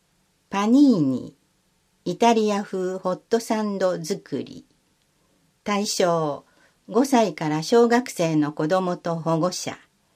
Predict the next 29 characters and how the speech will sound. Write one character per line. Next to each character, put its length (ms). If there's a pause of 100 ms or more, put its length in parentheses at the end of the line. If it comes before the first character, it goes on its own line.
(720)
十 300
二 220
組、 420 (220)
申 220
し 120
込 140
み 220
順。 440 (1400)
費 160
用、 400 (140)
一 360
組 380
千 340
五 140
百 320
円。 360 (1400)
エ 140
プ 220
ロ 160
ン、 280
三 320
角 340
巾、 400 (120)
マ 160
ス 260
ク、 260 (300)
タ 240
オ 100
ル、 280